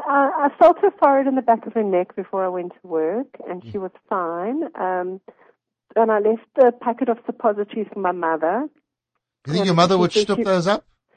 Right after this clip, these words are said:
Speaker 1: She says she refuses to do any shtupping. She's given her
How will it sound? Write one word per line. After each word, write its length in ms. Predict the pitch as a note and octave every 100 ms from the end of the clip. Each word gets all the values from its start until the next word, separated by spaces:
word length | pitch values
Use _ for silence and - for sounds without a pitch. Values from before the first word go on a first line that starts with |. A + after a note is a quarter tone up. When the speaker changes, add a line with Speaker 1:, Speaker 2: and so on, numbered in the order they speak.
| _ _ _ _
Speaker 1:
She 100 | A#3+ A#3
says 120 | A#3+ -
she 80 | A#3
refuses 520 | A3 - B3 A#3+ C4 -
to 80 |
do 180 | A3 A3 G#3
any 200 | A#3 B3 -
shtupping. 440 | G3 G#3+ A#3+ F#4+ - _ -
She's 120 | G#3 -
given 220 | G3+ A#3
her 240 | A3 F#3+